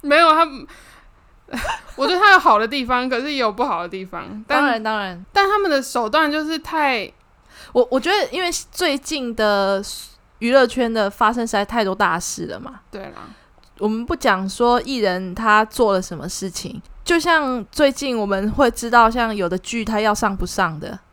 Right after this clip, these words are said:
Speaker 1: 对，原本已经满心期待，OK，九月几号要上档了，已经准备好。
Speaker 2: 余生请多指教。
Speaker 1: 对，还有黄景瑜那一部也是。
Speaker 2: 可是黄景瑜那一部并没有
Speaker 1: 而且你知道我最近，我觉得还在
Speaker 2: 正-，正式的官宣，所以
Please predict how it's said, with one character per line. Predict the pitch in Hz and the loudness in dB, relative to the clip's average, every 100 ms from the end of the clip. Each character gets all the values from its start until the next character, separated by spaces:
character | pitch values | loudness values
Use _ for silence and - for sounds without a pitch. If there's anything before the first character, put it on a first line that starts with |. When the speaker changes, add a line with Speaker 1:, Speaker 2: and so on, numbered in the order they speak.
| _ _ - | _ _ -4
Speaker 1:
对， | 339 339 247 190 | 0 0 0 -4
原 | 220 302 | -2 0
本 | 330 | 2
已 | 240 | 0
经 | 247 302 | -2 0
满 | 240 180 | 0 0
心 | 196 269 277 | -4 -4 -4
期 | 269 214 190 | -6 -10 -4
待， | 220 202 | 0 0
OK， | - 302 311 302 302 | 0 0 -2 -2 -2
九 | 240 208 | 0 0
月 | 294 | 0
几 | 277 - 175 | -2 -6 -6
号 | 214 226 | -2 -2
要 | 233 | -2
上 | 247 233 185 | -2 -4 -4
档 | 180 | -8
了， | - 196 | -8 -8
已 | 208 | -4
经 | 262 | -2
准 | 269 233 196 | 0 0 0
备 | 247 247 | -4 -4
好。 | 214 - - - | -4 -6 -8 -10
Speaker 2:
余 | 220 233 | -4 -2
生 | 254 247 254 247 _ | 0 0 -2 -10 _
请 | - 190 165 | -10 -8 -6
多 | 185 185 | -6 -6
指 | - - - | -8 -16 -12
教。 | 185 165 190 - _ | -10 -10 -12 -20 _
Speaker 1:
对， | 330 277 175 190 | -2 0 -2 -6
还 | - | 0
有 | 254 | 2
黄 | 240 220 | 2 -4
景 | 226 220 | -6 -6
瑜 | 180 175 | -6 -6
那 | 185 | -8
一 | 180 | -8
部 | 190 175 | -10 -10
也 | 170 | -12
是。 | - - 208 _ - - - | -14 -16 -18 _ -20 -12 0
Speaker 2:
可 | 294 | 2
是 | 415 | 4
黄 | 294 254 | 2 2
景 | 240 | -2
瑜 | 220 | -2
那 | 254 | -2
一 | 240 | -4
部 | 247 | -6
并 | 247 254 214 | -6 -6 -4
没 | 196 185 | -4 -2
有 | 185 160 104 180 - - - - | -2 -4 -6 -12 -18 -18 -14 -6
Speaker 1:
而 | 269 | -2
且 | 294 | 0
你 | 277 | 2
知 | 247 | 4
道 | 294 | 4
我 | 202 | 2
最 | - 302 240 | 0 -2 -2
近， | 269 247 - | -4 -4 -2
我 | 220 | 0
觉 | 254 | 2
得 | 359 | 2
还 | 294 | 2
在 | 233 | 4
Speaker 2:
正-， | 277 226 | 6 6
正 | |
式 | 214 - 220 | 2 -6 -6
的 | 185 | -6
官 | 170 185 180 | -2 -2 -2
宣， | 185 180 170 | -6 -8 -8
所 | 185 202 | -6 -6
以 | 180 | -6